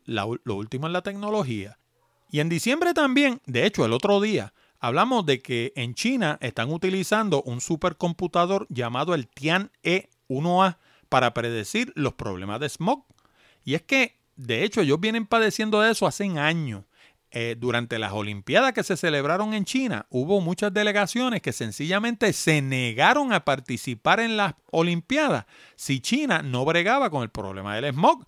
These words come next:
Y la única manera de bregar fue sencillamente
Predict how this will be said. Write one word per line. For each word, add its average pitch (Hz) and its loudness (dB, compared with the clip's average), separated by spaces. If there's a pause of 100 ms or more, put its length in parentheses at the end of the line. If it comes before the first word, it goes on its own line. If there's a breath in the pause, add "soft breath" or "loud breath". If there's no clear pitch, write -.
(320 loud breath)
Y 123 -2
la 110 0
única 196 0
manera 262 4
de 254 4
bregar 254 2
fue 240 2
sencillamente 214 -2